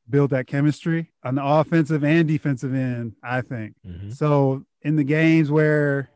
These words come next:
Speaker 1: now he's starting to be more of a facilitator, and like we've talked about in previous podcasts,
Speaker 2: Mm-hmm.
Speaker 1: put the ball in his hands.
Speaker 2: Mm-hmm.
Speaker 1: So he's doing more of that now, but I still think they're not there.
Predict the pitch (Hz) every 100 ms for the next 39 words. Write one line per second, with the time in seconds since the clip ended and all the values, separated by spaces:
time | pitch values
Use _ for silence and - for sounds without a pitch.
0 | - 143 160 160 147 165 156 139 147 143
1 | 151 151 165 _ _ - 131 131 - 143
2 | - 156 156 - 160 160 160 185 - 123
3 | 135 - 135 120 131 143 156 147 139 143
4 | 143 131 143 143 151 170 156 143 135 117
5 | 101 90 _ _ _ 90 87 107 - _
6 | _ - 147 143 139 139 139 131 143 131
7 | 117 107 _ _ _ - 90 98 113 -
8 | 143 151 165 196 170 170 190 196 196 196
9 | 202 196 165 143 - 202 196 180 170 160
10 | - - 147 170 156 139 139 123 95